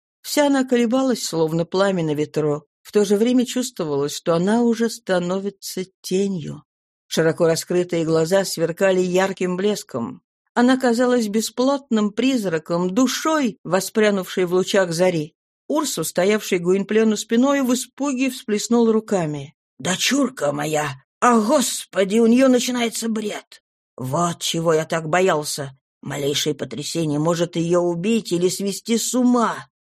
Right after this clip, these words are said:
Смерть или безумие! Какой ужас! Что делать, Боже мой! Ложись, доченька!»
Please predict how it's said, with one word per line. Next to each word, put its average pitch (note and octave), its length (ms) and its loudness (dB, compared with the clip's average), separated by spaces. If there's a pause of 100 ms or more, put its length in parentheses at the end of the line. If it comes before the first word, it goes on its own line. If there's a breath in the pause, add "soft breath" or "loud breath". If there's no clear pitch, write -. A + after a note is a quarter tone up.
(120)
Смерть D#3 640 -2
или D3+ 160 0
безумие! E3 580 0 (200)
Какой B3+ 760 2
ужас! G3+ 640 -2 (120)
Что - 340 0
делать, F3+ 420 0
Боже A#3 440 4
мой! A3+ 460 2 (220)
Ложись, F#3+ 560 0
доченька!» F3+ 760 0